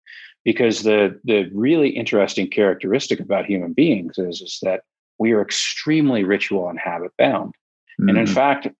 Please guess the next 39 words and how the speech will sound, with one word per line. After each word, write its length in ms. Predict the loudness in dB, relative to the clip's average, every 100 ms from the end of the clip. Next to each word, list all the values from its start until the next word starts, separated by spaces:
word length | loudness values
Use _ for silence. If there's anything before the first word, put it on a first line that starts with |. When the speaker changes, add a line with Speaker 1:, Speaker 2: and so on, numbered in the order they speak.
| _
Speaker 1:
when 160 | 0 0
you 160 | 0 0
ask 320 | 0 0 0
the 80 | 0
question 380 | 2 0 0
about, 420 | 0 2 2 0 -6 _ _ _
you 120 | -6
know, 60 | 0
being 240 | 2 4
able 300 | 4 2 2
to 80 | 0
use 520 | 0 2 2 0 -2
the, 340 | -4 -2 -2 -6 -8
uh, 200 | -8 -6 -6
user 320 | 0 2 2
behaviors 540 | -2 0 2 2 0 0
as, 460 | 2 2 2 0 -8 -16 _ _ _ 0
uh, 200 | 2 2
fraud 260 | 2 0
discovery, 680 | 0 -4 0 0 0 -2 -6 _ _ _ _
the 60 | -2
one 200 | 0 2
thing 160 | 2 2
that 160 | 0
you 140 | -4 -4
find 580 | -2 0 2 2 2 0
when 160 | 0
you 120 | 0
dig 220 | 2 2 2
into, 680 | 0 -2 -2 0 0 -2 -8 _
uh, 140 | -2 0
the 120 | 4
actual 420 | 4 2 -2 -4
results 480 | -6 0 2 2 0
is, 260 | 0 0 -2
is 220 | -8 -4
that 220 | 0 0 0 _ _ _ _ 0
you 80 | 4
don't 240 | 4 2